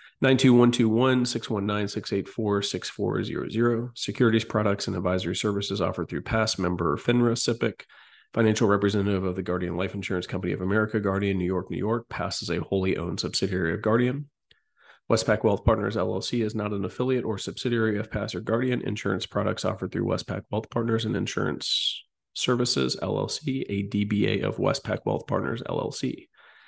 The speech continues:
California Insurance License Number zero L four nine six eight seven. This podcast is for informational purposes only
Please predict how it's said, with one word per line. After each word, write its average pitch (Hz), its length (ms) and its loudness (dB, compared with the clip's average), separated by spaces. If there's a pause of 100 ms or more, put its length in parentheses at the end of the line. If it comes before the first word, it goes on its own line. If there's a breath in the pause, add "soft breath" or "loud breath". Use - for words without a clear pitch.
(380 loud breath)
California 117 520 6
Insurance 110 640 2 (240)
License 107 540 -4
Number 104 640 -2
zero 104 360 0
L 95 280 -2
four 104 280 -4
nine 101 280 -2
six - 280 -6
eight - 160 -4
seven. 135 460 -4 (1120)
This 117 160 -2
podcast 127 640 0
is - 80 0
for 104 200 0
informational 107 580 -2
purposes - 440 -4
only 135 440 -2